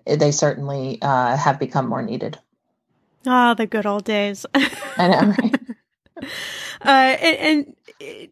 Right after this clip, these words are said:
Speaker 2: twenty twenty, you, you talk about gaps, and I think gaps is, like, a really important word to talk about specifically when we're talking about money, because everybody wants to focus on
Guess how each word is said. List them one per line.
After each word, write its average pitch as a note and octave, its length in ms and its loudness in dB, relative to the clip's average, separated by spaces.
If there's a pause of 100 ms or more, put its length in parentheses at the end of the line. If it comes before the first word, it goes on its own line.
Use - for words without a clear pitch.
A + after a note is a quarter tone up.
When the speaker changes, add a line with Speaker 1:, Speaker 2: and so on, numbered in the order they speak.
Speaker 2:
twenty F4 380 2
twenty, C#4+ 340 2
you, B3 240 -2
you C4+ 80 2
talk C#4 240 -2
about B3 300 0
gaps, F#3+ 400 0
and G3 80 -6
I F#3+ 80 -4
think G#3 340 -4
gaps G#3 320 -2
is, F#3 140 -8
like, F#3+ 160 -6
a G3+ 60 -2
really C#4 540 2
important G#3+ 580 -2
word G3+ 360 0
to A#3 80 -4
talk F#3+ 260 -2
about G3 440 -2
specifically G#3 600 -2
when G#3 80 -2
we're G3 120 -4
talking G3+ 240 -2
about F#3+ 180 -2
money, G#3 240 0
because G#3 300 -4
everybody A#3 360 2
wants G#3+ 260 -2
to C4 40 0
focus A3 400 0
on G3+ 380 -4